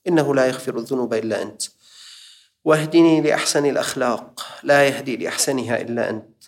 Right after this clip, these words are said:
واصرف عني سيئها، لا يصرف عني سيئها إلا أنت، لبيك وسعديك". نحن شو معنات لبيك؟ هذا لبيك تسبيح، تثنية لبى،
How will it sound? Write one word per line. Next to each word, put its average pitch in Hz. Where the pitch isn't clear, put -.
واصرف -
عني 117
سيئها، 110
لا 110
يصرف 117
عني 113
سيئها 107
إلا 101
أنت، -
لبيك 131
وسعديك". 98
نحن 139
شو -
معنات 175
لبيك؟ 117
هذا 123
لبيك 139
تسبيح، 156
تثنية 165
لبى، 139